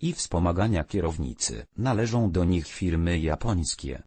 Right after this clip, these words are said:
Wśród europejskich producentów istnieje inna tendencja.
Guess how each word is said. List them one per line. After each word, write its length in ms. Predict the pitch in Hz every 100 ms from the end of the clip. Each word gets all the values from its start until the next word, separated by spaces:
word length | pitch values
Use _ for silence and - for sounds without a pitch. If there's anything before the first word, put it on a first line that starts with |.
| -
Wśród 360 | - 90 82
europejskich 800 | 82 82 85 - 123 90 - 80
producentów 800 | - 101 90 - 131 143 95 78 90
istnieje 500 | 85 - 123 127 123
inna 460 | - 110 85 80
tendencja. 760 | - 87 87 101 73 - 64